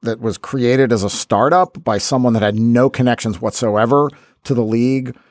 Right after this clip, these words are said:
or to anyone in the league, which is the case here, and, and, and, and sort of accept the proposition. Not only that, but put it on its cable network. Um, similarly, the N F L has,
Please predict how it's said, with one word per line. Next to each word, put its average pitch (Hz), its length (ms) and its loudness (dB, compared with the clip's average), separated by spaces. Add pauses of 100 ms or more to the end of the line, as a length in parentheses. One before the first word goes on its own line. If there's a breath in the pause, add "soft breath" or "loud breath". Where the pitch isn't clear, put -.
(140 soft breath)
or - 100 -6
to 107 100 -6
anyone 107 260 -2
in 117 140 -2
the 180 60 -2
league, 220 400 0
which 120 180 -6
is 110 100 -4
the - 80 -8
case - 320 -4
here, 220 340 0 (500 loud breath)
and, 139 500 0 (400)
and, 135 220 -2
and, 135 420 -4
and 127 140 -4
sort 170 120 0
of 147 80 0
accept - 800 -2
the 143 240 -4
proposition. 156 760 0
Not 156 140 2
only 143 160 0
that, 185 180 4
but 135 180 -4
put 185 220 0
it 175 100 4
on 151 180 2
its - 300 -4
cable 277 320 0
network. - 540 -20 (320 loud breath)
Um, 147 460 2 (440)
similarly, 123 840 0
the 131 160 -2
N 139 120 0
F 143 180 0
L 127 300 4
has, 120 520 -2